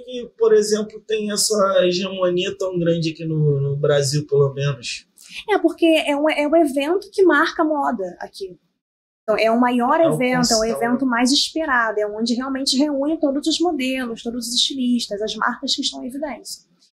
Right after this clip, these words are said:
Speaker 2: Então, realmente, as pessoas já ficam naquela expectativa. Muitas pessoas viajam pra participar.
Speaker 1: É que eu vejo, tipo, por exemplo, de eventos, já aí mal comparando, talvez não tenha nada a ver, de eventos de música, festivais. A gente tem o Lollapalooza,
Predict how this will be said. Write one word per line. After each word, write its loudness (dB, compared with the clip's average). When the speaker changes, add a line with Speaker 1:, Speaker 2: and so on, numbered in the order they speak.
Speaker 2:
Então, 2
realmente, 2
as 0
pessoas 2
já 4
ficam 4
naquela 0
expectativa. -6
Muitas 4
pessoas 4
viajam 2
pra 2
participar. -2
Speaker 1:
É -6
que -6
eu 0
vejo, 0
tipo, -8
por 6
exemplo, 0
de 2
eventos, 0
já 2
aí 2
mal 0
comparando, 0
talvez -8
não -16
tenha -8
nada -6
a -8
ver, -8
de 0
eventos 0
de 4
música, 4
festivais. 0
A -4
gente -2
tem 0
o 6
Lollapalooza, 2